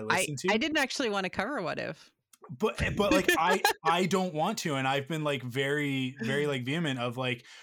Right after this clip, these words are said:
Speaker 2: we're gonna talk about the season as a whole when it's done, because I'm
Speaker 1: Yep.
Speaker 2: gonna talk about, like,
Speaker 1: Mm.
Speaker 2: I don't wanna talk about each individual story and whether or not it was successful. I wanna talk about whether or not What If was successful in its goal. And its goal is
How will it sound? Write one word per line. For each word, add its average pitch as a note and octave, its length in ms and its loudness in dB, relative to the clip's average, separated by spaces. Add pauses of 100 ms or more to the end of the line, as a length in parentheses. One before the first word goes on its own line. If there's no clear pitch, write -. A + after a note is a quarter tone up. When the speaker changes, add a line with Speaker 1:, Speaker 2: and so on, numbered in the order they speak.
(160)
Speaker 2:
we're D#3+ 180 2
gonna F#3+ 160 2
talk C#3+ 300 0
about D3 240 -2
the C3 100 -2
season C#3 440 -4
as B2 220 -2
a B2 100 -2
whole B2+ 520 -2
when B2+ 180 -2
it's A#2 180 -4
done, C#3 520 -4
because C3+ 260 -2
I'm C3+ 80 2
Speaker 1:
Yep. - 100 2
Speaker 2:
gonna B2+ 160 0
talk B2 220 -2
about, C3 180 -4
like, B2+ 240 0
Speaker 1:
Mm. E2+ 160 -18 (800)
Speaker 2:
I E3 140 4
don't G#3+ 120 2
wanna F#3+ 160 0
talk F3 180 -2
about E3 160 0
each D#3+ 180 -2
individual C3+ 500 -2
story E3 500 -2
and B2 140 0
whether A2 220 -4
or G#2+ 60 -6
not A2 200 -4
it G#2+ 100 -8
was G#2+ 160 -10
successful. A#2+ 480 -8
I A#2 80 0
wanna B2 240 -2
talk A#2 260 -4
about A2+ 180 -4
whether A2+ 260 -4
or A2 60 -6
not A2+ 300 -4
What B2 240 0 (100)
If D3 300 -2
was A#2 220 -4
successful A#2 720 -6
in B2+ 260 -2
its B2+ 280 -4
goal. C3 440 -4
And A#2+ 160 -4
its B2+ 180 -4
goal D3 320 -2
is A#2 320 -8